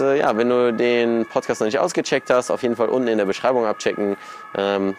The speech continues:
teilt das Video an einen Freund weiter, der sehr ein bisschen Hemmung hat, das zu machen. Oder schicke ihm den Podcast ganz einfach für unterwegs. Und ansonsten freue ich mich über Dinge, die dich interessieren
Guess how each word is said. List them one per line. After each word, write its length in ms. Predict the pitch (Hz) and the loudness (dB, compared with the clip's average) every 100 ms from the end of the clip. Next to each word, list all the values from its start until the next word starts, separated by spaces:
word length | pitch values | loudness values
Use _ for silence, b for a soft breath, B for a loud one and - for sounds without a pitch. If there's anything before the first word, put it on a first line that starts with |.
| - | -2
teilt 320 | 127 135 131 | 2 2 2
das 140 | 120 | 0
Video 200 | 127 117 | 0 0
an 120 | 104 101 | 0 -2
einen 80 | |
Freund 480 | 95 - 113 123 117 | -4 -2 0 2 0
weiter, 360 | 113 110 110 104 | 0 0 0 0
der 540 | 95 101 101 101 95 95 - - - | 2 0 2 0 -2 -6 -20 -20 -20
sehr 400 | - 135 147 151 | -6 0 2 2
ein 120 | 151 151 | 2 0
bisschen 240 | 151 147 | -2 -2
Hemmung 400 | 143 151 147 135 | 0 0 0 0
hat, 180 | 143 - - - | -2 -4 -10 -8
das 280 | 139 127 - | -8 -8 -10
zu 140 | - | -4
machen. 400 | 131 131 - 127 - B B B | -2 -2 -2 -4 -6 B B B
Oder 320 | - 127 123 120 | -2 2 2 0
schicke 240 | - 131 | -4 -2
ihm 100 | 123 | 0
den 100 | 110 | -2
Podcast 520 | 101 104 - 98 - - | -2 -6 -4 -6 -6 -6
ganz 180 | 101 | -4
einfach 380 | - 95 - 92 - B B | -4 -4 -4 -6 -8 B B
für 240 | - - 170 | -6 0 2
unterwegs. 680 | 131 127 95 95 92 - - B B B | 2 0 0 0 0 -8 -14 B B B
Und 200 | 104 104 | -2 0
ansonsten 460 | 101 98 120 - 101 | 0 0 0 -2 -4
freue 260 | 127 143 | 0 2
ich 120 | 135 | 0
mich 340 | 104 98 - - | -2 -2 -6 -6
über 440 | 131 139 110 92 - - - - | -2 2 2 2 -2 -12 -20 -8
Dinge, 420 | 95 175 226 123 | 0 2 4 4
die 120 | 113 | 2
dich 580 | 107 - 262 - - - | 0 2 2 2 -4 -2
interessieren 880 | 139 123 120 110 - 117 107 92 92 | -2 0 0 0 0 0 2 2 -2